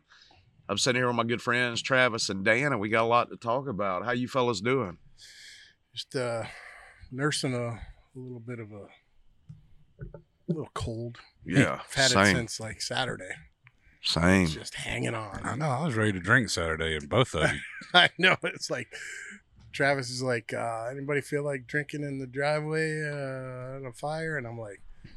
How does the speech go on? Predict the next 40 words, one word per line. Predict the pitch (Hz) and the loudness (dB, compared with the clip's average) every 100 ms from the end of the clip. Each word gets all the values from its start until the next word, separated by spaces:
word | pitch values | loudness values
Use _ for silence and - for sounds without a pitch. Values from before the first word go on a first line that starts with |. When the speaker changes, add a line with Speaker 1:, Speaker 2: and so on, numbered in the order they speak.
| - - - | -8 0 0
Speaker 2:
"I | 131 | 0
feel | - 113 | -8 -10
like | 98 - | -12 -10
shit." | - 151 135 _ - - - | -8 -6 -8 _ -20 -20 -2
Speaker 1:
Dude, | 123 151 139 | 8 8 10
I | 131 | 8
tell | 151 160 | 10 8
you | 143 123 | 8 8
what, | 135 | 8
I | 117 127 | 10 8
was, | 127 101 113 | 8 4 6
uh, | 107 107 98 92 69 | 6 6 6 2 4
all | 110 | 6
right, | 101 | 6
so | - 120 | 4 4
we | 117 | 4
played | 131 151 147 147 135 | 4 8 8 8 6
at | 113 | 4
Reds | 135 131 123 | 6 6 4
Friday | - 131 127 120 | 2 4 4 4
night, | 117 117 110 104 - - _ _ _ | 0 0 0 -2 -6 -14 _ _ _
and | 98 | 6
I | |
lost | 107 113 139 143 139 | 6 8 8 6 4
my | 127 | 4
voice, | 107 123 117 104 | 6 6 6 6
like, | 117 98 | 6 4
the | 85 | 2
last | 95 110 104 - | 0 2 2 -2
two | 123 | -4
songs. | 113 117 107 101 104 98 - - - _ - _ _ _ - | -4 -4 -2 -4 -6 -8 -10 -10 -20 _ -20 _ _ _ 0
And, | 104 107 107 | 2 4 4
um, | 101 101 98 92 | 6 6 6 6
I, | 120 139 131 | 8 8 8
I | 110 151 | 8 8
was | 139 | 8
already | 135 135 113 | 6 8 6
feeling | - 123 113 101 | 0 -2 -2 -2
like | 95 65 | -2 0
shit | 110 92 | 0 0